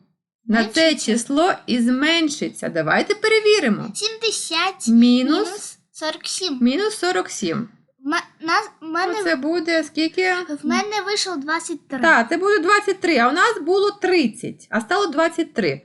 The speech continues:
Speaker 1: Тобто різниця зменшилась на сім. Це трошки, е, звичайно, заплутано, але якщо ви посидите годинку, вам все-все стане зрозумілим.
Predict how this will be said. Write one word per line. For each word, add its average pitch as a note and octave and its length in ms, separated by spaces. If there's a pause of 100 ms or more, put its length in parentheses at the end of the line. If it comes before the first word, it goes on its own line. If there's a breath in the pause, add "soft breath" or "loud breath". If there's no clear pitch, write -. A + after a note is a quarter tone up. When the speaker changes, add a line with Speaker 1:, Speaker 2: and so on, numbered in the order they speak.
(140)
Speaker 1:
Тобто G3+ 280
різниця A3 680
зменшилась F#3+ 840
на G#3 300
сім. - 460 (440 loud breath)
Це D#4 80
трошки, D4 580
е, G3 160
звичайно, B3+ 580
заплутано, B3+ 800 (180 loud breath)
але A#3+ 360 (140)
якщо B3+ 300
ви B3 60
посидите B3 540
годинку, A3+ 720 (300 loud breath)
вам B3 180
все-все G4+ 600
стане E4+ 320
зрозумілим. B3+ 680